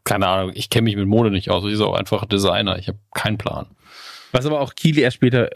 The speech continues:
Speaker 2: äh, erst spielerhaft. Ähm, aber das Witzige ist, sie sagt ja, ja, hier bei, bei, beim Bernie, unserem Freund Bernie, bla, bla, bla, bla, bla, ja. Ähm, und ich hatte ja ähnliche Situationen schon in meinem Leben,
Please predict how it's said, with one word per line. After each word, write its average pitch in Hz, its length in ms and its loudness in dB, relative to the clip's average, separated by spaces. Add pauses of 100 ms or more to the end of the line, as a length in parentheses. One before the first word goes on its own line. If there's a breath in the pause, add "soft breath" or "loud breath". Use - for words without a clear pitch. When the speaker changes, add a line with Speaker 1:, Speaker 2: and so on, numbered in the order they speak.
(100)
Speaker 2:
äh, - 400 4
erst - 180 2
spielerhaft. 127 520 0 (300 loud breath)
Ähm, 135 180 -2
aber 139 120 2
das 127 140 0
Witzige 156 360 2
ist, - 300 0
sie 120 160 6
sagt 135 240 2
ja, 127 80 4
ja, 127 120 4
hier 139 240 4
bei, 131 240 4
bei, 120 240 0
beim 117 260 0
Bernie, 139 440 4
unserem 120 440 4
Freund 127 360 0
Bernie, 127 300 4
bla, 120 160 4
bla, 117 140 2
bla, 107 160 2
bla, 104 120 2
bla, 113 400 2 (180)
ja. 107 200 0 (480 loud breath)
Ähm, 123 380 0 (120)
und 127 80 2
ich 120 80 0
hatte 170 140 2
ja 95 60 2
ähnliche 135 360 4
Situationen 85 540 2
schon - 160 4
in 82 40 4
meinem 85 200 2
Leben, 82 240 2